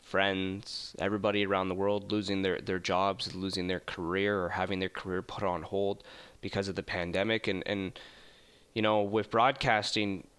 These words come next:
you and I can do what we're doing right now to stay hot and, and to stay, you know, in tune and, and to get better. But, you know, there are other careers where people are just sitting at home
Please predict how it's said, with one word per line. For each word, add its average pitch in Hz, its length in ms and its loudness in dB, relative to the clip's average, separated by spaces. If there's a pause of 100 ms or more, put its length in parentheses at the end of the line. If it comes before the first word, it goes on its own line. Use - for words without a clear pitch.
(260)
you 135 300 2
and 147 100 4
I 139 180 4
can 123 200 -2
do 127 160 2
what 127 140 4
we're 117 160 2
doing 117 260 2
right 101 220 2
now 110 260 2
to 95 140 -2
stay 95 260 2
hot 90 480 0
and, 92 400 -4
and 95 220 -2
to 101 140 0
stay, 107 480 2
you 95 180 0
know, 95 160 2
in 101 240 0
tune 98 440 0
and, 87 160 -2
and 85 160 -2
to 92 140 -2
get 90 240 0
better. 92 420 2 (680)
But, 101 340 2 (640)
you 98 120 -2
know, 95 260 0 (640)
there 113 220 4
are 95 60 6
other 143 280 4
careers 101 500 2
where 98 280 2 (360)
people 123 240 2
are 117 60 4
just 110 240 2
sitting 120 220 4
at 110 120 4
home 104 440 2